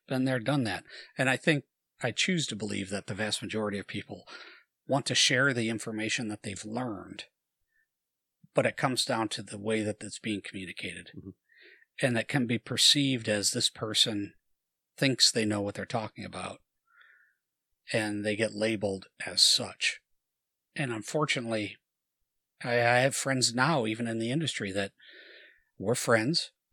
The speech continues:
Speaker 1: We don't necessarily get along all the time because it comes down to how it's being communicated and how things are being perceived. That's unfortunate, but I also think that's just part of life.
Speaker 2: It is, and w-, we're all human. We all have egos. We, we all want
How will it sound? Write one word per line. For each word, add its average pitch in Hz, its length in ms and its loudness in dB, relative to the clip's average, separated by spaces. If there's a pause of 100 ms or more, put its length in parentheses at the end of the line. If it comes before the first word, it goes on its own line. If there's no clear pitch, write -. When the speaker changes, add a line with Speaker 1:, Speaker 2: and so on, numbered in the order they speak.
(240)
Speaker 1:
We 107 120 4
don't 107 200 0
necessarily 110 440 0
get 104 100 -6
along 117 320 -2
all 110 100 -4
the - 80 -6
time 101 280 -4
because 110 220 -6
it 110 100 -6
comes 113 240 -6
down 113 180 -4
to 104 80 -4
how 110 380 -2
it's - 160 -6
being 110 260 -4
communicated 107 580 -6
and 98 120 -8
how 101 100 -6
things 98 260 -6
are 95 40 -12
being 95 200 -10
perceived. 101 600 -6 (680)
That's - 240 4
unfortunate, 135 640 -2
but - 100 -6
I 107 80 0
also 120 260 -2
think 110 220 -6
that's - 160 -6
just - 180 -2
part - 200 -12
of - 180 -18
life. - 320 -12 (400)
Speaker 2:
It 285 240 -6
is, 127 380 6
and 143 140 2
w-, - 140 -2
we're 139 240 4
all 156 120 0
human. 101 500 -2 (180)
We 104 160 0
all 101 140 4
have 107 180 2
egos. 90 680 -4
We, 98 160 -2
we 98 200 -4
all 104 300 2
want 95 360 -2